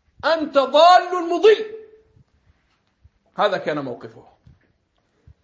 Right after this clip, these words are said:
الله أكبر، ضال مضل، خرجت من السنة. نعم، جزاك الله خير، هذا فراق بيني وبينك، مع السلامة. خرج. هذا الموقف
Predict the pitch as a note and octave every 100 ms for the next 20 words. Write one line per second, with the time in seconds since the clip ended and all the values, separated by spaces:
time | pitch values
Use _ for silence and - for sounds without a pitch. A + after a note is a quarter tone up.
0 | _ _ - C3 D3+ G3+ F#3+ F3+ - -
1 | _ _ _ F3 C4 D#4 D4+ D4 E4+ E4+
2 | - _ _ _ _ _ _ _ _ _
3 | _ B3 D#4 D#4 D#4+ D#4 C#4+ F#4 F4 D#4+
4 | - _ - G#3+ F3+ E3 - _ _ _
5 | _ _ _ _ G#3 G3 G#3 F3 - -
6 | _ _ _ _ _ _ _ C#3+ F3+ D3+
7 | F3+ F#3 - D3+ D3+ D3 C#3 C3+ B2+ -
8 | D#3+ G3+ A3 E4 E4+ C#4+ - _ _ _
9 | _ _ _ _ _ _ - E4 - -
10 | - _ _ _ _ _ _ _ _ _
11 | _ _ _ _ _ _ _ - _ _
12 | _ - - - _ _ _ _ _ _
13 | _ _ - _ - - _ _ _ -
14 | D4+ D#4+ D4 C4+ D4 C#4+ C4 A#3 - -
15 | _